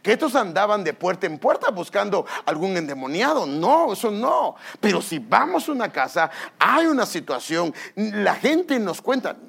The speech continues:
Mire, por eso es que yo, hermano, cuando alguien me dice, "Pastor, hay un hermano o hay una hermana que me quiere contar sus problemas",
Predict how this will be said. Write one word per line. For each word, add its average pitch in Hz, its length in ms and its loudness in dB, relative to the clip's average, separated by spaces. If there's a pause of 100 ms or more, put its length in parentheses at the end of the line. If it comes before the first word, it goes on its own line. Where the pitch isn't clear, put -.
Mire, 240 320 0
por 165 240 -6
eso 254 160 -4
es 233 80 -8
que 208 180 -10
yo, 403 240 -2
hermano, 233 340 -6
cuando 135 280 -6
alguien 214 200 -6
me 151 120 -8
dice, 190 300 -6 (680)
"Pastor, - 560 0
hay 220 140 0
un 233 160 -2
hermano 190 560 -2
o 135 160 0
hay 180 100 0
una 226 160 -4
hermana 180 480 -4
que 156 100 -8
me 127 140 -8
quiere 180 240 -4
contar 143 300 -8
sus 190 180 -12
problemas", - 640 -8